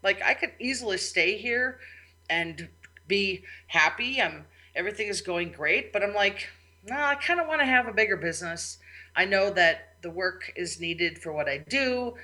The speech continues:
and I know I can do it right. So maybe in the next year, I'll share some of the key things that the coach, uh, shared with me. Uh, just to let you know that he is, um,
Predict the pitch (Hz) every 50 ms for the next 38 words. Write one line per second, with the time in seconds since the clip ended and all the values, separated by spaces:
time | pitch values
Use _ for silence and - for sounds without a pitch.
0 | - - - - - - 160 156 151 156 165 165 160 160 160 - 156 147 156 147
1 | 131 120 180 190 196 196 190 185 - - - - - - - - - - - 180
2 | 165 151 151 147 143 - - - _ 233 262 294 233 285 269 254 233 226 220 208
3 | 202 214 202 - - - - - - 196 190 190 185 180 180 180 - - - -
4 | - - _ 160 175 - - - 185 180 180 - - 196 175 180 165 - 151 143
5 | - - - - 202 196 185 175 - - 185 180 170 170 156 - 170 151 151 151
6 | - - - - - - - - _ _ - 170 160 - - 190 170 165 - -
7 | - - - - 156 165 151 147 - - - 196 175 170 156 151 - - - 190
8 | 185 170 156 147 143 - - - - - _ - - - - - - _ _ _
9 | _ - 170 180 180 202 202 - - 240 220 214 214 - 190 202 196 190 185 170
10 | 165 160 - - - 214 202 143 135 185 185 175 160 147 - - - - - 165
11 | 160 156 151 147 143 139 139 143 147